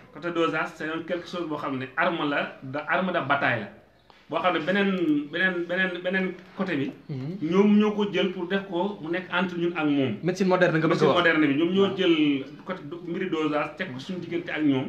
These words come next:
Speaker 2: Mhm.
Speaker 1: Pour mu nekk arme bu ñuy xeexee ak ñun.
Speaker 2: Mhm.
Speaker 1: Mais, ah, euh, dosage, ça n'existe plus. Et dosage existé wul. Parce que comprimé, des fois ñu jël ay, euh, sirop, di ko jox xale. Da ngay gis xale bi dañ koy, dañ koy, euh, peser.
Speaker 2: Mhm.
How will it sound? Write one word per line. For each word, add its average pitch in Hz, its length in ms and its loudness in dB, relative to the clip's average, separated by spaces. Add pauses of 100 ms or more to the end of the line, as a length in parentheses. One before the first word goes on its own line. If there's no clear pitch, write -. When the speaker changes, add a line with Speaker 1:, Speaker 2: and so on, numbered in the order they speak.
(120)
Speaker 2:
Mhm. 131 280 -12
Speaker 1:
Pour 165 100 -4
mu 175 100 2
nekk 180 280 2
arme 170 200 4
bu 156 100 -2
ñuy 160 120 0
xeexee 160 260 -2
ak 143 120 2
ñun. 131 240 2
Speaker 2:
Mhm. 123 440 -14
Speaker 1:
Mais, 156 200 0 (300)
ah, 208 200 2
euh, 185 160 6
dosage, 202 380 4 (240)
ça 190 260 2
n'existe 190 460 -2
plus. 143 260 0
Et 175 60 -4 (140)
dosage 202 320 0 (100)
existé 190 460 -4
wul. 113 160 -2 (680)
Parce 185 200 -6
que 202 80 -4
comprimé, 208 640 -2
des 208 140 0
fois 220 140 0
ñu 202 100 0
jël 196 200 -2
ay, 170 280 2
euh, 156 160 -4
sirop, 151 440 0 (680)
di 165 80 -8
ko 185 140 -4
jox 196 180 -2
xale. 139 220 0 (240)
Da 147 40 -4
ngay 175 180 0
gis 185 120 -2
xale 165 200 0
bi 165 100 -2
dañ 165 200 -2
koy, 156 400 -2 (240)
dañ 165 180 -8
koy, 151 320 -6
euh, 139 460 -6 (540)
peser. 156 420 -2 (220)
Speaker 2:
Mhm. 139 80 -10